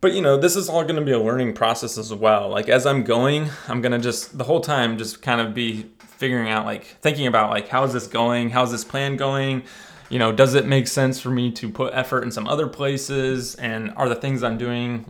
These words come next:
working? And so I'll just kind of be validating that the whole time that I'm working on this stuff. And, you know, especially after I get this whole kind of plan I just went through with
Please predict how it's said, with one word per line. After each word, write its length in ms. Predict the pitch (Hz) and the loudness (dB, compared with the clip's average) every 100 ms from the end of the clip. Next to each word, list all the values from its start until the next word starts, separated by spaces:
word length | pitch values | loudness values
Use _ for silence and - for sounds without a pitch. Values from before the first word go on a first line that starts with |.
| 113 | -2
working? 680 | 131 147 151 139 139 139 - - _ _ _ _ - _ _ - | -2 0 -6 -4 -4 -6 -10 -20 _ _ _ _ -20 _ _ -12
And 100 | 123 117 | -8 0
so 140 | 123 | 2
I'll 80 | 127 | 2
just 140 | 127 | -2
kind 120 | 143 | -2
of 60 | 120 | 0
be 120 | 117 | 0
validating 640 | 104 110 117 117 110 110 107 | 2 4 4 4 2 2 -2
that 200 | 104 107 | -4 -6
the 80 | |
whole 240 | 104 113 101 | -4 -2 -2
time 580 | 117 110 107 107 104 - - - _ - | -2 0 2 0 -2 -6 -18 -20 _ -8
that 320 | 117 110 107 | -2 -2 0
I'm 180 | 107 107 | -2 4
working 280 | 131 139 120 | 4 4 0
on 160 | 110 | 0
this 160 | 110 107 | -2 -4
stuff. 440 | - 110 110 - - - - - - - | 0 0 0 -6 -20 -20 -20 -20 -20 -10
And, 580 | - 117 113 110 107 - | -2 0 0 0 -4 -6
you 80 | - | -2
know, 180 | 131 120 | 0 0
especially 400 | - - 196 147 | 2 2 4 8
after 200 | 120 123 | 6 6
I 60 | 110 | 0
get 180 | 113 113 | -2 -2
this 140 | 110 | -2
whole 220 | 135 131 | 2 2
kind 180 | - 113 | 2 -2
of 60 | 107 | -2
plan 220 | 117 113 | -4 -2
I 60 | |
just 200 | 107 107 | -4 -4
went 200 | 113 135 | -2 -2
through 320 | 113 110 110 110 | -2 0 2 0
with 300 | 107 - | -2 -6